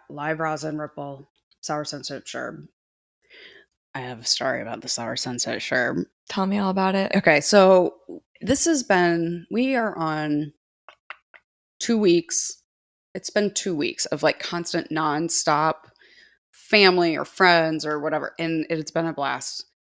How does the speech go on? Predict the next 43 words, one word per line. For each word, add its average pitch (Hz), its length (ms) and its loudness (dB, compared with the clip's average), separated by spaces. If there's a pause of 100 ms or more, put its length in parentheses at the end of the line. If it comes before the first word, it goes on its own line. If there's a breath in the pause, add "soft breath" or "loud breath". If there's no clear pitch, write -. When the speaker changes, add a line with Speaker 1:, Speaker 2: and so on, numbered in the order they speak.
(200)
Speaker 1:
Holy 170 260 0
shit, 147 360 -4
I 160 100 0
did 165 160 0
nothing 170 320 -2
but 147 140 -4
lay 147 160 -2
in 143 100 -8
bed 131 180 -8
for 139 120 -12
two - 180 -8
days 135 240 -6
on 127 160 -10
Sunday 139 300 -8
when 139 120 -10
we 143 100 -10
got 120 200 -4
back. 123 320 -6 (160)
And 175 160 0
so 160 380 4 (600)
<laughs> - 1600 -20
we 165 60 -10
go 180 160 2
to 185 100 2
the 170 80 -8
family 165 300 -2
reunion, 151 480 -4
we're 143 100 -8
there 139 200 -6
for 143 140 -6
a 135 60 -6
few 143 160 -10
days. 123 420 -8
Then 160 140 -2
we 165 120 0
come 180 240 -4
home, 165 580 -2
and 156 160 -6
my 151 140 -4
brother 151 360 -2
comes 160 320 -4
here, 170 380 -2
and, 156 240 -6